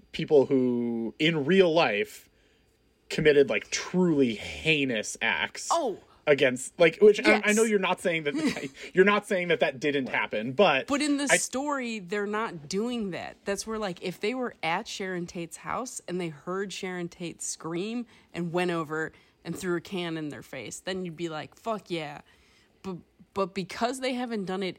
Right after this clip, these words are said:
Speaker 2: in the story is where you're like, I get that these people are literally about to do, like, dis-, as they described it, discussing witchy stuff with, like, their dead bodies,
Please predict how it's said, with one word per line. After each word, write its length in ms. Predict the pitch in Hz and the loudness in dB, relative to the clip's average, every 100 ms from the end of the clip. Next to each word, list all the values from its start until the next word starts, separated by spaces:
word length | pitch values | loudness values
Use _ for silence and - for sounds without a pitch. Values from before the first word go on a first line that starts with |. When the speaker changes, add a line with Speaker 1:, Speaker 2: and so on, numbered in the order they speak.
| - | -4
Speaker 2:
in 260 | 233 254 | 0 0
the 100 | 240 | 0
story 880 | 196 - - 208 247 220 180 - 180 - _ _ _ _ - | -2 -6 -4 -4 -2 -2 -4 -8 -14 -16 _ _ _ _ -8
is 180 | 180 170 | -6 -4
where 140 | 180 | -4
you're 220 | 170 170 | -2 -4
like, 360 | 165 156 147 - _ _ _ _ _ _ | -6 -8 -10 -18 _ _ _ _ _ _
I 80 | 175 | -8
get 280 | 175 190 196 | -2 -4 -2
that 160 | 196 185 | -6 -6
these 140 | 170 | -10
people 520 | - 175 165 160 143 - | -8 -8 -6 -6 -8 -8
are 140 | 156 | -8
literally 400 | 151 165 165 160 | -6 -6 -6 -6
about 240 | 156 151 156 | -6 -8 -8
to 80 | 147 | -12
do, 380 | 156 156 156 - - | -10 -10 -10 -14 -16
like, 360 | 156 117 - - _ _ _ _ _ _ _ _ _ _ _ - - | -12 -12 -14 -20 _ _ _ _ _ _ _ _ _ _ _ -20 -8
dis-, 200 | 160 - | -6 -6
as 260 | - 160 160 | -8 -10 -8
they 120 | 160 | -10
described 440 | 151 - 156 151 | -8 -8 -8 -8
it, 180 | 143 - | -14 -12
discussing 720 | 156 - 147 - 156 151 151 | -10 -8 -8 -10 -10 -12 -12
witchy 320 | 151 147 165 165 | -10 -10 -8 -10
stuff 480 | - 123 247 - _ _ _ _ _ _ _ _ | -8 -8 -8 -12 _ _ _ _ _ _ _ _
with, 540 | 160 160 151 - - - _ _ _ _ _ - | -12 -8 -8 -10 -18 -18 _ _ _ _ _ -12
like, 240 | 156 147 151 | -10 -10 -12
their 180 | 156 151 | -12 -12
dead 380 | 147 143 151 151 | -10 -10 -10 -8
bodies, 600 | 147 139 214 269 294 | -8 -6 -6 -6 -8